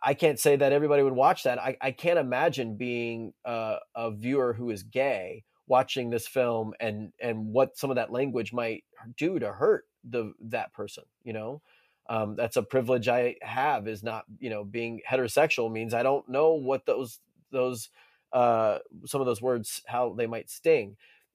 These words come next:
But I do hope that a viewer, any viewer, will see the complexity of,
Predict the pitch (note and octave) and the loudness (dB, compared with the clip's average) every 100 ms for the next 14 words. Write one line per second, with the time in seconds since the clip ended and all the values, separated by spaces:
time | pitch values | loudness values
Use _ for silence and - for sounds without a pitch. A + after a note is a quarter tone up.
0 | - D3+ C3 F#3+ G3+ D#3 - _ _ - | 0 2 4 2 0 -2 -6 _ _ -12
1 | C#3+ D3 A#2 - - C3 A#2+ A2 - B2+ | 4 6 6 -4 0 2 2 0 -4 -4
2 | G#2+ C3+ D3+ B2+ A#2+ - C#3+ E3 C#3+ G#2+ | -2 0 2 4 2 -2 -2 -2 -2 -4
3 | A2+ G#2+ G2+ G2+ G#2+ _ _ B2+ A#2 - | -6 -6 -4 -6 -10 _ _ -2 -2 -2
4 | D#3+ D3 B2 - A#2 - B2+ - G#2 G2 | 0 0 0 -4 -8 -2 -2 -2 -8 -8
5 | G2 - A#2 A2 G#2 | -10 -6 -4 -4 -6